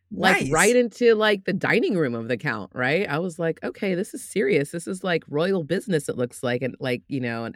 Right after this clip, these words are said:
Speaker 1: attaché on, on the go. And then you find out he's a prince. And I'm like,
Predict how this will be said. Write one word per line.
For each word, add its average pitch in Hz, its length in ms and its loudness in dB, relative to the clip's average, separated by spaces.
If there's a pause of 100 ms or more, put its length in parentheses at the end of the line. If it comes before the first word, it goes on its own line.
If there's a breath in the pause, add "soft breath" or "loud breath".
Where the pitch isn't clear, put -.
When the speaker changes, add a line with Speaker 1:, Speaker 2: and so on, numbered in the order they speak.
Speaker 1:
attaché 160 600 -2
on, 135 180 -6
on 143 180 -6
the 139 80 -2
go. 170 200 0
And 135 100 -2
then 131 80 -2
you 135 100 0
find 131 240 -4
out 143 140 -4
he's 139 160 -4
a 127 40 -6
prince. - 380 -2
And 123 80 -4
I'm 120 60 -4
like, 117 180 -6